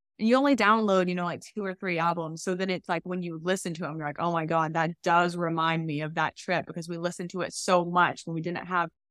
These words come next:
service in X state for four hours," type of thing. So I don't know. I just kinda never run out of things to do. But I think it's because when I think about it, when I'm hanging out with friends and stuff, you're, like, sitting at,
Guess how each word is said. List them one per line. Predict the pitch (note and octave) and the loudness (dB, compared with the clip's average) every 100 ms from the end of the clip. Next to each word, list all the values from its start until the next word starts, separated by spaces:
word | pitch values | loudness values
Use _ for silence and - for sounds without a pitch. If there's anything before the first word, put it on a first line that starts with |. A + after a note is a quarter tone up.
| - | -12
service | - A3+ G#3 F#3+ F3 F3+ - | 0 4 4 4 0 -2 -2
in | F3 - | -2 0
X | E3+ - | -2 -2
state | - - F3+ D#3 - | -6 2 2 2 -2
for | E3+ | -12
four | D#3+ - E3+ E3 | -12 -6 -2 0
hours," | E3 D#3 D3 - - - _ _ _ _ - | 0 0 -4 -8 -10 -14 _ _ _ _ 2
type | F#3+ D#3+ | 2 2
of | D#3+ | -6
thing. | - C#3 G3 G3 | -6 -8 -8 -10
So | - F#3 E3+ D#3+ D#3+ - | -2 0 2 0 -2 0
I | A3 | 2
don't | D4 | 4
know. | B3+ A3 | 6 4
I | |
just | G3 G3 | 4 -2
kinda | - B3 A#3+ G#3 F3+ D#3+ | -2 0 4 6 4 0
never | - F#3+ G3 G3 G3+ | -4 0 2 2 2
run | F#3+ F#3 | 0 0
out | F#3 F3+ | 0 -2
of | |
things | F3 F3+ F3 | -2 -6 -6
to | E3+ | -8
do. | D#3 D#3 F#3+ | -4 -2 -2
But | G#3+ | 0
I | A3+ | 0
think | A3 D4 | 2 0
it's | G#4+ | 0
because | - - B3 A3 - _ _ | -2 0 2 2 0 _ _
when | G3 F#3+ | 2 4
I | C4 | 4
think | - G3 | 0 -2
about | G#3 A#3 B3+ | 0 2 2
it, | D4+ | 0
when | G#3 | -2
I'm | A3 | -4
hanging | G3 G3+ A3 | -6 -6 -4
out | D#4 | -4
with | C#4 - | -6 -6
friends | E3+ F3 G3+ | -6 -4 -6
and | A3 | -6
stuff, | - C4+ - | -4 -6 -2
you're, | G3 | 0
like, | F3 D#3+ | 0 -2
sitting | - G3 F#3 F#3+ F#3+ | -4 -2 0 0 2
at, | F3+ | 2